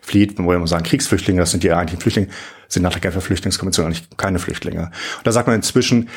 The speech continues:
das sind eigentlich Faktoren, die man mit berücksichtigen muss. Genauso auch, was ist, wenn es eine Hungernot gibt?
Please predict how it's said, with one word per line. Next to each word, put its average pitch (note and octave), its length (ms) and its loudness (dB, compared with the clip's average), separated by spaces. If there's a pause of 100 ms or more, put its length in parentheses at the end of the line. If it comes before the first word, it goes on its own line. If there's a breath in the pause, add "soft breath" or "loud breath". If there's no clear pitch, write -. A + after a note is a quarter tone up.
(120)
das G#2 160 0
sind B2 420 2
eigentlich G#2+ 280 0
Faktoren, C3 760 0
die - 120 -6
man A#2+ 220 2
mit B2+ 180 -2
berücksichtigen A#2+ 560 -2
muss. - 180 -2
Genauso A#2+ 480 2
auch, A2 220 4 (240 loud breath)
was F#2+ 160 0
ist, - 160 0
wenn A#2 100 2
es - 260 -4
eine A#2+ 200 -4
Hungernot A2 560 0
gibt? - 260 -8